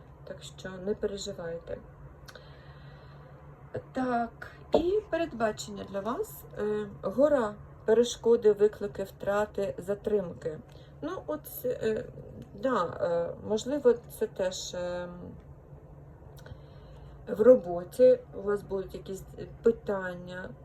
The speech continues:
де вам треба буде, е, не просто так все дається, так? Е, якісь виклики для вас. Е, втрати — це там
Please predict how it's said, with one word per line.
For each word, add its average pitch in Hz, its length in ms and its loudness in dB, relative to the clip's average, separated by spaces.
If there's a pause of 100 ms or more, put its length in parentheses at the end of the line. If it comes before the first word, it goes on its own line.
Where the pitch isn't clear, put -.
(300)
де 202 100 6
вам 190 220 -2 (160)
треба 233 440 2
буде, 202 600 4 (680)
е, 185 220 2
не 220 120 8
просто 262 360 10
так 220 280 4
все - 220 2
дається, 180 640 0 (100)
так? 349 360 -6 (280)
Е, 170 320 -10 (100)
якісь - 580 -4 (100)
виклики 180 480 6
для 160 200 -6
вас. - 480 -12 (600)
Е, 240 100 0
втрати — 240 600 -2 (100)
це 170 120 0
там - 320 -8